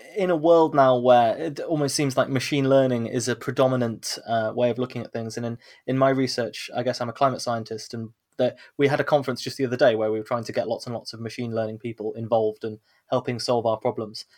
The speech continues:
And I suppose these, all of these experiments, you know, jet, the, the Wendelstein in the kind of stellarator arena,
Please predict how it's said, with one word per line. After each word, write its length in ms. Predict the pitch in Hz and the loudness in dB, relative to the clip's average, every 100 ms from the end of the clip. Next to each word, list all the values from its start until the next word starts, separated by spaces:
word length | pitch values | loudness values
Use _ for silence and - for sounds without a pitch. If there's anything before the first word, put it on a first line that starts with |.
| _ | _
And 80 | 151 | 0
I 40 | |
suppose 340 | 151 196 180 156 | 2 4 2 2
these, 240 | 160 139 | 0 0
all 200 | - 175 | 0 0
of 60 | 147 | 0
these 160 | 139 | -2
experiments, 640 | - - 139 135 131 131 - | -2 4 6 6 2 -4 -6
you 60 | |
know, 120 | 120 113 | -4 -4
jet, 500 | - 131 127 - - _ _ - | 2 2 2 -4 -18 _ _ -4
the, 240 | 120 117 113 | -2 -2 -2
the 120 | 120 | 0
Wendelstein 680 | 131 127 127 - 123 117 117 | 2 2 -2 -4 -6 -4 -4
in 100 | 113 | -6
the 80 | |
kind 220 | - 127 117 | -4 -2 -4
of 140 | 113 | -8
stellarator 680 | - - 131 123 120 113 123 113 | -8 0 2 2 0 -2 -4 -4
arena, 400 | 117 113 110 | -4 -6 -10